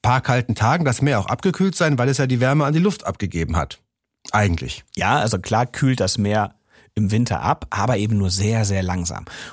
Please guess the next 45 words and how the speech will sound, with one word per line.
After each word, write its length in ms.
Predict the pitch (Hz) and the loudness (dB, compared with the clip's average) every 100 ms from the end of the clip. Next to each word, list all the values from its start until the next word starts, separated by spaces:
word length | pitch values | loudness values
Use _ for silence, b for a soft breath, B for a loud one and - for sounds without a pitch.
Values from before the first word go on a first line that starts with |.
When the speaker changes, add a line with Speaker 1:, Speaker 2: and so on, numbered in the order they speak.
| B | B
Speaker 2:
Und 100 | 98 | 0
das 120 | 104 | 0
liegt 140 | 151 117 | 0 2
daran, 240 | 117 123 | 2 2
weil 160 | 107 101 | 2 2
im 100 | 101 | 2
Wasser 260 | 120 120 | 2 0
viel 520 | - - - 180 196 | -2 -2 0 2 2
mehr 420 | 143 113 135 131 107 | 2 2 2 2 2
Wärme 260 | 123 127 | 0 0
gespeichert 600 | 107 98 - 95 107 98 | 0 -2 0 -2 -2 -4
ist 220 | 87 - - | -2 -4 -2
als 200 | 104 104 | -2 0
in 60 | |
der 100 | 98 | -2
Atmosphäre, 560 | 98 92 - 127 104 80 | -2 -4 -2 0 0 -2
also 280 | 69 82 73 78 | -6 -6 -8 -12
als 220 | - 87 | -8 -6
in 80 | 85 | -4
der 100 | 90 | -2
Luft 380 | 107 131 - - _ - | 0 0 -2 -10 _ 0
zu 100 | 90 | 2
einem 100 | 92 | 2
Speaker 1:
Mhm. 20 | |
Speaker 2:
bestimmten 360 | 92 110 98 | 0 -2 -2
Zeitpunkt. 440 | - 110 110 71 - B B B | -2 0 -2 -6 -10 B B B
Daher 200 | 139 120 | 0 2
kann 140 | 131 | 2
das 140 | 120 113 | 2 2
Meer 160 | 127 | 2
praktisch 340 | 135 131 135 - | 2 0 0 0
den 140 | 117 | 0
ganzen 480 | 104 143 190 180 123 | 2 2 2 2 2
Winter 280 | 135 165 120 | 2 2 0
durch 300 | 113 110 101 | 2 0 2
Wärme 440 | 117 135 110 95 - | 2 2 2 0 -2
liefern 460 | 101 165 - 104 | -2 0 0 0
und 120 | 101 107 | 0 0
die 60 | |
Luft 260 | 104 120 - | 0 0 0
so 120 | 113 | 0
erwärmen. 480 | 95 98 113 80 73 | 0 0 0 -2 -4
Und 100 | 92 | -2
das 160 | 110 | -2
hat 180 | 127 117 | -2 -4